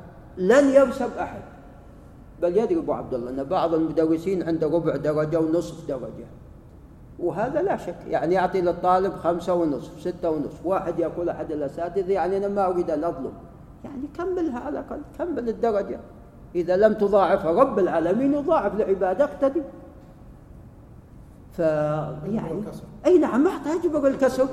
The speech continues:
Speaker 1: يقول، يقول: "لا، أنا أخشى"، هو خ-، يعني خطأ ال-، الشدة ما لها. ولذا يقول عليه الصلاة والسلام: "ولا يهلك على الله إلا هالك". إذا كان الحسنات تضاعف إلى سبعمائة ضعف ممكن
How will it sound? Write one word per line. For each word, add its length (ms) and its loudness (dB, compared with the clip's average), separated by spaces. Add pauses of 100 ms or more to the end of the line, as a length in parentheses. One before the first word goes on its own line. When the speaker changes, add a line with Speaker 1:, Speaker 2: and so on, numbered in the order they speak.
(500)
Speaker 1:
يقول، 280 4
يقول: 260 4
"لا، 200 6
أنا 200 4
أخشى"، 240 -4
هو 220 0
خ-، 80 -8
يعني 360 -2
خطأ 420 -4
ال-، 160 -2
الشدة 640 -2 (360)
ما 200 4
لها. 460 0 (680)
ولذا 420 6
يقول 420 4
عليه 360 2
الصلاة 300 -2
والسلام: 380 2
"ولا 240 12
يهلك 440 4
على 160 2
الله 320 2
إلا 380 0
هالك". 220 -8
إذا 180 -2
كان 280 4
الحسنات 540 0
تضاعف 480 2
إلى 180 4
سبعمائة 520 4 (260)
ضعف 200 4
ممكن 480 -2